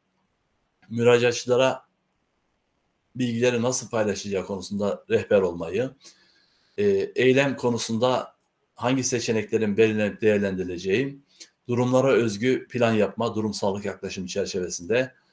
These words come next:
yapılan planlara uygulama, geliştirme, değerlendirme ve müracaatçı sosyal çalışmacı arasındaki ilişkiyi sonlandırmak ve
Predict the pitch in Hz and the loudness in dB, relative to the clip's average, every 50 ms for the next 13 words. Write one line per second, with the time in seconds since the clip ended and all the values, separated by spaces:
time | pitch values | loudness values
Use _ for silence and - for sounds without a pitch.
0 | _ _ _ - 110 113 110 - 123 120 113 110 117 107 104 104 101 98 95 98 | _ _ _ -4 -4 -2 -2 2 2 2 2 2 0 -2 -2 0 0 0 0 0
1 | 90 113 110 104 104 101 98 98 101 120 127 120 104 104 101 101 98 - - - | 0 0 0 0 0 0 0 0 0 0 -2 -2 0 -2 -2 0 -2 -4 -6 -6
2 | 95 95 107 104 101 95 92 92 92 87 85 82 82 82 82 107 127 135 131 - | -6 -4 -4 -2 0 0 0 0 0 -4 -6 -10 -12 -6 -4 -2 -2 -2 -2 -6
3 | _ _ _ _ _ _ - 104 101 104 107 117 113 110 107 113 107 - - 127 | _ _ _ _ _ _ -4 -2 0 2 2 4 4 4 2 0 -2 -2 -6 -8
4 | - - 113 110 - - 123 117 113 - 107 101 101 - - 104 101 98 104 101 | -4 -2 -2 -2 0 0 0 0 0 0 -2 -2 -2 -4 -4 -4 -2 -2 0 0
5 | 101 98 - - 95 92 - - 101 104 - - - 104 101 92 - - 107 101 | -2 -2 -4 -6 -8 -10 -8 -6 -6 -4 -4 -6 -6 -8 -8 -8 -6 -4 -2 -2
6 | 101 95 92 90 92 90 95 117 135 135 - _ - 107 113 127 127 | -2 -2 -4 -6 -4 -2 0 0 0 -2 -4 _ -2 0 2 2 0